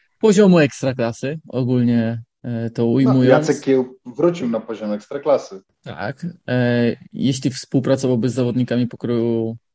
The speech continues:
Speaker 1: e, poziomu ekstraklasy, to pewnie musiałby narzucać więcej, e, tej dyscypliny, czy też, e, więcej pracy takiej, e, taktycznej, czy też, em,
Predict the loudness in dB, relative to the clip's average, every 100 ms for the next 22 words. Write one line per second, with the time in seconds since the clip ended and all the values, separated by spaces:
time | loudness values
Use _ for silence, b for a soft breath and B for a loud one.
0 | _ -8 -6 -8 -12 _ -2 0 2 2
1 | 0 -2 -4 -2 -4 -2 -4 -2 -2 0
2 | -2 -2 -4 -10 _ _ -8 -4 -2 0
3 | 0 0 0 -2 2 2 2 0 -2 -4
4 | -6 -4 -2 -2 -2 -2 0 0 -2 -4
5 | -4 -2 -2 -4 -10 -10 -10 -12 -10 -4
6 | -2 -2 -2 2 2 2 0 -2 _ -2
7 | 0 0 -2 -4 -4 -4 -2 -2 -6 B
8 | B B B -10 -4 -2 -2 -2 -4 0
9 | -2 -2 -2 -2 -2 -8 -12 -12 -4 0
10 | 0 2 2 0